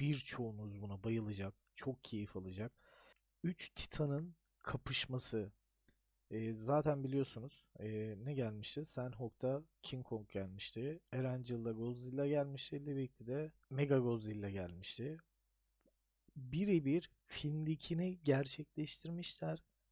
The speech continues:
ve üç Titan aynı yerde savaşıyor. En güzel yanı da biz seyirci kalmıyoruz, biz de dahil oluyoruz. Kesinlikle tavsiye ediyorum. Hemen şurada etkinliğin üstünde Titan's Last Stand var.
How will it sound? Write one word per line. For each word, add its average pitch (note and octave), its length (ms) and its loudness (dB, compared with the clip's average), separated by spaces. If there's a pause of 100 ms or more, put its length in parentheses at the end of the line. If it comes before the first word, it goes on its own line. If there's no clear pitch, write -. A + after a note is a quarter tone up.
(140)
ve C3 280 4 (300)
üç E3 320 -2
Titan A#2 460 -4 (380)
aynı C#3 320 4
yerde A2+ 600 0 (100)
savaşıyor. G2+ 800 -2 (420)
En F#3 240 4
güzel F#3 380 4
yanı F3+ 200 0
da D#3+ 200 2 (260)
biz - 380 0 (180)
seyirci D3+ 500 2
kalmıyoruz, D3 800 0 (140)
biz C#3 220 4
de C#3 100 8
dahil A2+ 300 6
oluyoruz. G2+ 520 -4 (260)
Kesinlikle B2 760 -2
tavsiye G2 480 -2
ediyorum. F#2+ 360 -4 (440)
Hemen F3 300 0
şurada E3+ 360 -2
etkinliğin E3 480 0
üstünde D3 560 -2 (600)
Titan's D#3 540 2
Last C#3+ 340 4
Stand - 560 2
var. A#2 260 2